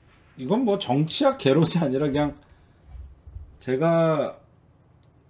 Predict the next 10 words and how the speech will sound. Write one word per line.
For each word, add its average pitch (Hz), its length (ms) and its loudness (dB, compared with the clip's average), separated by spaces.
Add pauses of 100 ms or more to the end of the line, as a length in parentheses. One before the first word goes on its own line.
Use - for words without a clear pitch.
(1600)
여러분들에게 180 460 0
말씀드리는 131 640 -2
거 139 140 -8
그거예요. 110 580 -8 (1600)
하루하루 214 760 2
문재인이라는 143 1000 0 (400)
대통령과 123 580 -4
동시대에 165 1300 -2
산다는 127 440 -4
거는요 107 540 -8